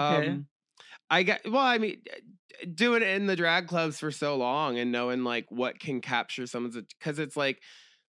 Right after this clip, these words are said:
Speaker 2: the thing that is in a way, I don't wanna say that stand-up is easy. I will say drag is more difficult.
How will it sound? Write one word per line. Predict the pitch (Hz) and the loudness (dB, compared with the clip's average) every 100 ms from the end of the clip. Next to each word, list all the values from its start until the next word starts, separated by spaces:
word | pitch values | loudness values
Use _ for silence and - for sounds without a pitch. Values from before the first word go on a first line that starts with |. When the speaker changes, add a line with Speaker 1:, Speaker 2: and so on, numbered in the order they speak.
| _ | _
Speaker 2:
the | 143 | -2
thing | 139 170 208 | 2 2 4
that | 175 | 2
is | 151 131 | 2 0
in | 139 | 0
a | 123 | 0
way, | 113 131 127 123 | 0 0 0 0
I | 131 | 0
don't | 139 | 0
wanna | 170 165 | 0 -2
say | 151 | -2
that | 120 - - | -4 -6 -14
stand-up | - 120 120 117 | -6 -2 -2 -2
is | 107 - _ _ _ | -6 -10 _ _ _
easy. | 120 120 95 87 78 - _ _ _ _ _ _ _ _ _ | -4 -4 -4 -8 -10 -14 _ _ _ _ _ _ _ _ _
I | 123 131 | -2 0
will | 139 | 0
say | 143 160 143 139 131 | -2 0 2 2 0
drag | 82 98 104 117 147 117 | -4 -4 0 2 2 0
is | 98 101 | -4 -4
more | 98 101 117 | -2 -2 -4
difficult. | 107 107 - 92 90 78 78 | -6 -8 -6 -10 -8 -10 -12